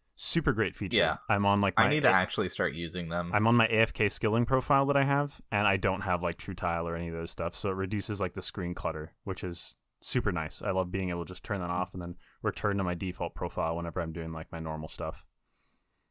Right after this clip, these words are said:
Speaker 1: Um,
Speaker 2: Yeah, I'll, like, mess around and, like, turn on stretched mode and stuff and move things around when I'm skilling, and I need to really just set up the profiles.
Speaker 1: Yeah.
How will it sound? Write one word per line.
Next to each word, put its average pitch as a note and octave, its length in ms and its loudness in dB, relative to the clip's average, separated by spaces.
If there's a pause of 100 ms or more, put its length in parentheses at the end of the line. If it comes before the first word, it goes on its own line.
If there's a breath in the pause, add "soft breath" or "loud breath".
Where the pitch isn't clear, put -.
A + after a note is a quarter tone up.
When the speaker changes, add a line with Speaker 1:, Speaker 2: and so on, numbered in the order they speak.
(340)
Speaker 1:
Um, D#2+ 280 -6
Speaker 2:
Yeah, F2 140 0
I'll, G2 220 6
like, C#3+ 400 4 (600)
mess F#2 360 0
around E2 340 2
and, F#2 80 -2
like, D#2+ 180 -4
turn G2+ 240 0
on F2 260 4
stretched - 540 -2
mode F2 240 2
and E2+ 160 -4
stuff F2 420 0
and E2+ 220 -6 (220)
move F#2+ 260 0
things G2 300 -2
around F2 560 2 (100)
when F#2 160 -4
I'm F2 180 -2
skilling, F2+ 460 -2
and F#2+ 80 -2
I F2+ 100 0
need G2 120 2
to F2+ 180 2
really E2 300 -2
just D#2+ 180 -6
set B1+ 140 -2
up - 100 -8
the - 60 -12
profiles. - 800 -4
Speaker 1:
Yeah. C#2+ 160 -8